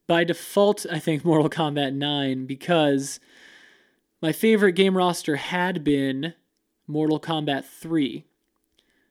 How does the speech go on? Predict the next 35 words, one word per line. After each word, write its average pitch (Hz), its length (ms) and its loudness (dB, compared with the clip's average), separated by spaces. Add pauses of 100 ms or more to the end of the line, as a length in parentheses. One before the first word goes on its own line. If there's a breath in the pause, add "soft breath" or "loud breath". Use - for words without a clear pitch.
(240)
because 151 380 0
that 160 200 2
was 170 140 2
where 170 100 6
they 165 120 4
really 160 800 4 (120)
intro-, 151 460 -6 (260)
they 160 140 4
just 165 180 -4
started 208 380 4
to 170 100 2
introduce 147 400 0
all 135 140 0
the 131 100 -2
really 175 720 4
weird 139 280 2
shit, 139 220 0
even 127 220 -4
from 143 100 -12
Mortal 127 180 -6
Kombat, 123 400 -8
where 143 120 0
they 156 100 4
were 151 100 2
like, 143 140 0
"Here's 208 160 0
some 180 100 -2
cyborgs, 143 920 -2 (640 soft breath)
um, 139 760 -6 (240)
here's 185 320 4
a 147 300 4
centaur, 139 920 -2
here's, 196 440 0
like, 143 520 -2 (640 soft breath)
um, 135 1000 -4